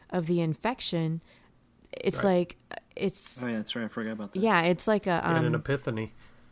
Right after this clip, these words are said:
Speaker 1: yeah, it's like a, a, a, a victorious moment for her. Um, and then there was, there were a few other things like,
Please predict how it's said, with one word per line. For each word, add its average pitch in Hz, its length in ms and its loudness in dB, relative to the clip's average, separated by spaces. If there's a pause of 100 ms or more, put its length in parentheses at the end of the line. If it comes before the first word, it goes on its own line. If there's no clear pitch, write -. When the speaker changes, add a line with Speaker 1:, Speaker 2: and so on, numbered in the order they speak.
(360)
Speaker 1:
yeah, 240 280 6
it's - 200 2
like 214 200 2
a, 180 440 2 (140)
a, 190 40 4
a, 185 200 4 (180)
a 180 40 0
victorious 196 880 2
moment 180 480 4
for 151 180 -2
her. 139 340 -2 (580)
Um, 160 480 4 (540)
and 214 140 10
then 247 180 8
there 240 120 6
was, 214 220 2
there 226 140 0
were 226 160 2
a 214 40 0
few 294 260 0
other 214 240 2
things 170 520 -2
like, 170 380 -4